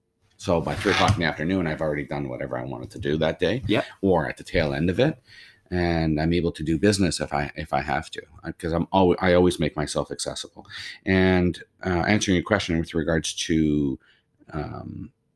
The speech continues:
Speaker 1: younger agents
Speaker 2: Yes.
Speaker 1: or a-, agents new in the business, I, I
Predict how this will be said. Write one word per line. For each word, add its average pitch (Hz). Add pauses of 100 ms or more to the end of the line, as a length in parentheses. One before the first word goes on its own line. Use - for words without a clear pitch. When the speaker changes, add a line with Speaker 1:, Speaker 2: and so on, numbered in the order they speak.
(180)
Speaker 1:
younger 85
agents 80
Speaker 2:
Yes. 98
Speaker 1:
or 73
a-, 82
agents 80
new 82
in 80
the 71
business, 85 (480)
I, 101 (160)
I 98